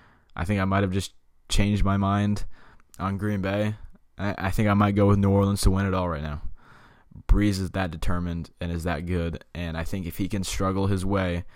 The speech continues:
you know, Brees has one game for the rest of his life. It's like that Tebow speech. You got thirty minutes for the rest of your life. For Brees, you got sixty minutes for the rest of your life.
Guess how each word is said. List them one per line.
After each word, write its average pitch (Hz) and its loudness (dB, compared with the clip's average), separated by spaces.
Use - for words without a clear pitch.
you 95 -6
know, 107 2
Brees 110 4
has 101 0
one 104 4
game 90 -2
for - -2
the 87 -2
rest 90 -2
of 87 -8
his 85 -6
life. 78 -8
It's 82 -6
like 92 -4
that 90 -6
Tebow 85 -6
speech. - -8
You 107 0
got 110 0
thirty 120 2
minutes 113 0
for 104 -4
the 98 -2
rest 98 -2
of 101 -4
your 95 -4
life. 87 -4
For - -10
Brees, 104 -2
you 107 -4
got 104 -2
sixty - -6
minutes 113 0
for 92 -4
the 92 -2
rest 92 -4
of 98 -6
your 92 -4
life. 85 -8